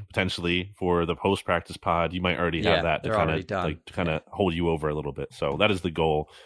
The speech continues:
Speaker 1: We'll see how it goes. Obviously, we're doing it for the first time, so there might be logistical issues or whatnot. We'll see. We'll try to, we're, we're doing our best here, but, uh, hopefully you'll enjoy that. And, you know, give us feedback. If you like them or not, uh, let us know once they're up. So, yeah, but at the very least, Jimmy,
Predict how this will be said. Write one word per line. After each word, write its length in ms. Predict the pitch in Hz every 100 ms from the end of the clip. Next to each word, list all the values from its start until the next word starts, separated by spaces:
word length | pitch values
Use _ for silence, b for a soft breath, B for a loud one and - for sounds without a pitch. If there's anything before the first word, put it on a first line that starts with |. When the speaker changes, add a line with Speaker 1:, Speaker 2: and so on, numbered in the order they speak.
| B -
Speaker 1:
We'll 80 |
see 120 | 113 143
how 100 | 135
it 80 |
goes. 480 | 123 117 113 104 - -
Obviously, 300 | 107 101 104
we're 120 | 98
doing 180 | 101 101
it 80 | 95
for 60 |
the 80 | 92
first 240 | - 90
time, 300 | - 90 85 85
so 360 | 87 82 78 -
there 80 |
might 160 | 92 92
be 300 | 95 85 80 _ _ -
logistical 480 | 98 117 - 117 110
issues 300 | 117 113 107
or 60 |
whatnot. 200 | 107 110 123
We'll 80 |
see. 200 | 123 139 107
We'll 120 | 107
try 160 | 113
to, 120 | 101 92 B B B
we're, 120 | - 107
we're 80 | 110
doing 240 | 127 113
our 80 | 98
best 240 | 85 -
here, 300 | 82 78 76 -
but, 140 | 80
uh, 140 | 76
hopefully 340 | 76 78 82 78
you'll 200 | 76 78
enjoy 280 | 76 78 76
that. 240 | 73 78
And, 340 | 85 78 76 -
you 100 | 95
know, 80 | 101
give 120 | 139
us 100 | 127
feedback. 380 | 147 76 57 -
If 80 |
you 100 | 85
like 180 | 87 98
them 280 | 101 92 90 -
or 100 | 85
not, 280 | 85 85 - _
uh, 200 | 76 76
let 120 | 78 76
us 140 | -
know 220 | 78 76
once 260 | 71 76 71
they're 200 | 71 69
up. 220 | 73 - _ B B B
So, 400 | - 76 71 73 _
yeah, 220 | 143 127 67 -
but 220 | 90 - - b b b b
at 80 | 113
the 80 | 110
very 180 | 151 160
least, 240 | 131 120
Jimmy, 380 | 123 113 107 95